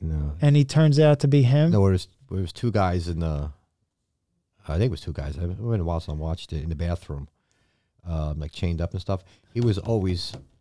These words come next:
Speaker 1: it was a guy dead there. He was always in that bathroom.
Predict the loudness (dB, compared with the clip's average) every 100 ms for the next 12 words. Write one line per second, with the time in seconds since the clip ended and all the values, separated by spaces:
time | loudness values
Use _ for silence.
0 | _ _ _ _ _ _ _ _ _ -2
1 | 0 2 2 0 -2 -2 -2 -4 -2 -4
2 | -4 -4 -2 -2 -2 -2 -2 -2 -4 -10
3 | -10 -12